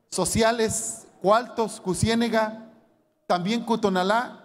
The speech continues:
ahora se distingue por su presencia, Q Valles, a los del sistema de universidad virtual, y bueno, qué decirles,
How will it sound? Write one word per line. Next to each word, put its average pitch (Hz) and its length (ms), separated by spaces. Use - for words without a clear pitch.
ahora 208 340
se 214 140
distingue 214 420
por 190 200
su 170 120
presencia, 220 840
Q 226 140
Valles, 220 580
a 180 100
los 190 160
del 185 140
sistema 226 440
de 202 100
universidad 190 480
virtual, 233 640
y 185 100
bueno, 208 400
qué 202 120
decirles, 233 720